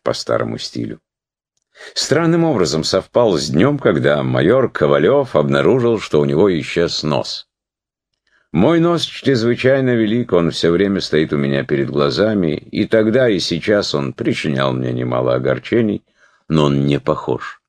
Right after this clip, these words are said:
на нос майора. Много раз я перечитывал рассказ, пытаясь точнее определить несомненную для меня связь между пропажей носа Ковалёва и моим рождением, и, наконец, понял.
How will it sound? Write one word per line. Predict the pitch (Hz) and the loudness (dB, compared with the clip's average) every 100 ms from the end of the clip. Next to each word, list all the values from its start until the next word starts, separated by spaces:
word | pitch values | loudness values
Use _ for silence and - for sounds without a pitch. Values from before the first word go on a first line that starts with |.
| _ | _
на | 65 62 | -6 -6
нос | 58 - 55 | -6 -10 -8
майора. | 60 60 58 57 - _ _ _ _ _ _ _ _ _ _ _ - | -6 -4 -4 -6 -10 _ _ _ _ _ _ _ _ _ _ _ -12
Много | 58 76 151 170 | -4 0 2 2
раз | 156 139 - - | 2 -2 -4 -4
я | 60 | -4
перечитывал | - 62 62 - - 57 62 | -4 -6 -6 -8 -8 -4 -2
рассказ, | 62 - - 131 123 - | -2 -6 -2 -2 -2 -4
пытаясь | - 78 104 113 92 - | -6 -2 0 0 0 -4
точнее | 85 73 - 110 117 104 | -4 -4 -2 0 2 2
определить | 90 80 73 87 113 - - - _ _ _ _ | 0 -4 -4 0 -2 -2 -10 -20 _ _ _ _
несомненную | 76 85 120 - 113 113 110 139 165 156 151 151 143 | 0 4 4 2 0 2 2 2 2 2 2 2 2
для | 117 127 | 2 0
меня | 127 135 131 | 0 0 -2
связь | - - 98 104 73 - | -2 -2 2 2 0 -4
между | 67 82 87 62 73 67 - | -4 -2 -2 -2 -4 -4 -4
пропажей | - 87 107 - 113 90 65 62 62 62 | 0 0 0 0 0 2 -2 -4 -4 -4
носа | 67 78 67 - 60 | -4 -2 -4 -4 -8
Ковалёва | - 64 62 67 107 147 98 | -6 -4 -2 0 2 2 2
и | 69 65 | -2 -2
моим | 64 85 104 | -2 0 0
рождением, | 90 98 76 64 73 64 55 50 50 - - | 2 0 0 -6 -4 -4 -6 -10 -16 -16 -10
и, | - | 0
наконец, | 87 82 87 90 87 - | 0 2 -2 -4 -6 -10
понял. | - 87 71 62 | -2 0 0 -6